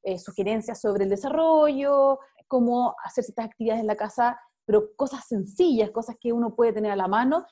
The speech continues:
y que pueden aportar al desarrollo, eh, de los niños y niñas. Y también empezamos como, eh, en alguna de las, de los posteos a hacer voz o a tratar de levantar ciertas situaciones que estaban ocurriendo, como,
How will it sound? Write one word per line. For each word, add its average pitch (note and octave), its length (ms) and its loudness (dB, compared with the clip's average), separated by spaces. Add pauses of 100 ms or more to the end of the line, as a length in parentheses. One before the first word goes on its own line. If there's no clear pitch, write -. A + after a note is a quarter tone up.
(140)
y G#3+ 80 -10
que B3 120 0
pueden C#4+ 320 0
aportar C4 420 -2
al D4 100 -2
desarrollo, C4 880 0
eh, A3+ 280 -2
de A#3 80 0
los B3 100 0
niños F#3+ 340 -6 (140)
y A#3 100 -2
niñas. G3+ 380 -4 (380)
Y C4+ 100 -2
también D4 400 2
empezamos D4+ 560 -2
como, C4+ 500 -2 (100)
eh, G3+ 260 -2
en F#3+ 280 -4
alguna G#3 300 -2
de C4+ 60 2
las, B3 200 -6
de G#3 100 -6
los G#3+ 100 -10
posteos A#3+ 580 -2
a A#3+ 40 -6
hacer A3+ 200 -6
voz A#3 640 -6
o F#3+ 160 -2
a F#3+ 100 -2
tratar G3+ 300 -4
de A3 80 2
levantar G#3+ 600 -2 (300)
ciertas B3 400 -8
situaciones B3 420 -4
que A#3 80 -14
estaban A#3+ 280 -2
ocurriendo, B3+ 560 0
como, B3 480 0